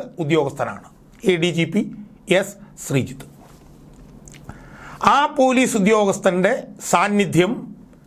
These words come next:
ഈ തട്ടിപ്പ് പരിപാടിയുടെ ആദ്യാവസാനം ജി സി ഡി എ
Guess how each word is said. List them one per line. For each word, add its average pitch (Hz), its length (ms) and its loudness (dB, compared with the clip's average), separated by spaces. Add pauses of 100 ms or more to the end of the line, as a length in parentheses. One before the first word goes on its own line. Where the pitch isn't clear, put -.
(500)
ഈ - 20 2 (240)
തട്ടിപ്പ് 214 460 0 (100)
പരിപാടിയുടെ 185 760 2 (640)
ആദ്യാവസാനം 226 1080 2 (420)
ജി 220 120 2 (100)
സി 214 120 0 (160)
ഡി 190 60 2 (120)
എ - 20 0